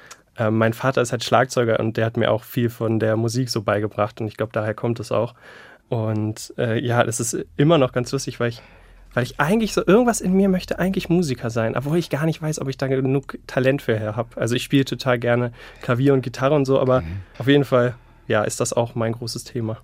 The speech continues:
Speaker 2: Jetzt hast du dir einen Job mit ganz viel Stille ausgesucht.
Speaker 1: Ja, aber das kann man, glaub ich, auch ganz schön kombinieren. Also, ähm
Speaker 2: Hast du manchmal, denn wir reden auch natürlich garantiert gleich noch über das Warten,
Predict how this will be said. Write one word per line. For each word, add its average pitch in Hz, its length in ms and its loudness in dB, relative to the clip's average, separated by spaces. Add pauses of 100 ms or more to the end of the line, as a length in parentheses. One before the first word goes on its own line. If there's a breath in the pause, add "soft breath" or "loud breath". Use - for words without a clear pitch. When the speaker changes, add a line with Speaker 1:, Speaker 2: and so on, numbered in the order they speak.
(100)
Speaker 2:
Jetzt 117 240 2
hast 120 160 2
du 127 80 2
dir 117 140 2
einen 104 80 4
Job 120 260 2 (140 loud breath)
mit 131 220 0
ganz 123 260 4
viel 147 180 2
Stille 135 480 2
ausgesucht. 90 840 -6 (120)
Speaker 1:
Ja, 131 320 -2 (380)
aber 143 100 0
das 170 140 -2
kann 196 120 4
man, 214 120 2
glaub 214 160 0
ich, - 120 -6
auch 185 80 -2
ganz 180 200 0
schön 170 360 -2
kombinieren. 143 760 -2
Also, 131 340 0 (680 loud breath)
ähm 131 640 0
Speaker 2:
Hast 196 200 -2
du 254 60 4
manchmal, 120 440 0 (100)
denn 117 120 -2
wir 120 100 0
reden 127 200 0
auch 117 120 -6
natürlich 113 500 -2 (120)
garantiert 131 480 -2
gleich 123 240 -4
noch 120 140 0
über 104 160 -2
das 95 240 -6 (120)
Warten, 90 560 -2